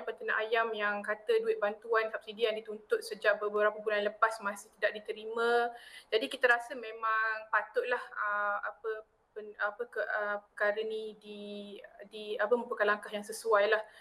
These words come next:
Sebab kita risau mungkin duit subsidi yang diberikan kepada pihak peternak ayam tu sepatutnya boleh digunakan kepada pengguna yang lebih memerlukan. Ha, sebab kita risau duit tu sebenarnya tak tahu ke mana. Tak,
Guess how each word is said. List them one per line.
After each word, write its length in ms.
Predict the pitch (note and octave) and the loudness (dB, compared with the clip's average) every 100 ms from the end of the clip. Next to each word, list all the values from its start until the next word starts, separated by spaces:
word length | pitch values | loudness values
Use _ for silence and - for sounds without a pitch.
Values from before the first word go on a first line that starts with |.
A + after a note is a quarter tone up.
| - - | -20 -18
Sebab 260 | - G#3 - | -10 -4 -2
kita 220 | - A#3 | 2 2
risau 260 | A#3+ C#4 | 4 4
mungkin 320 | A#3+ C4 C#4 C4 | 4 0 -2 0
duit 240 | C#4 D#4+ | 2 4
subsidi 640 | C#4 - B3+ A3 D4 C4 | 4 2 -2 -6 -2 2
yang 220 | A#3 A3+ A3+ | 4 2 0
diberikan 400 | A#3+ B3 C4 C4+ | 2 2 2 0
kepada 220 | A3+ A3 | 2 0
pihak 160 | A3+ A#3+ | 2 0
peternak 260 | A3+ A3+ A3 | 0 -2 0
ayam 220 | A3+ A#3+ | 2 0
tu 160 | C4 C#4+ | -2 -4
sepatutnya 600 | B3+ G#3 G#3+ - A#3 A#3 | 0 0 0 -2 -4 -2
boleh 240 | A3 A#3+ A#3+ | 2 2 2
digunakan 480 | G#3+ G#3+ A3 G#3+ G#3+ | -2 -6 -6 -4 -6
kepada 480 | - G3 G3 G3+ G3+ - - - | -2 0 0 -2 -2 -12 -6 0
pengguna 400 | A#3+ C4 C#4 B3+ | 2 2 2 2
yang 80 | |
lebih 220 | A3+ A#3+ A#3+ | 4 4 2
memerlukan. 480 | A3+ A3 A3+ G3 E3+ - E3+ | 2 -2 0 0 -2 -10 -14
Ha, 80 | F#3+ | -2
sebab 160 | G#3 | -2
kita 140 | G#3+ B3 | 0 0
risau 480 | A#3 - A#3+ G#3 G#3 - | 0 4 4 4 -2 -10
duit 320 | A#3 C4 - - | -6 -2 -2 -4
tu 140 | C#4+ | -8
sebenarnya 500 | - - B3 B3 B3+ - | -8 -2 2 2 2 2
tak 80 | |
tahu 160 | B3 A3+ | 2 2
ke 100 | B3 | 2
mana. 380 | A3+ A3+ G3+ F3+ | 2 2 0 -4
Tak, 140 | - | -8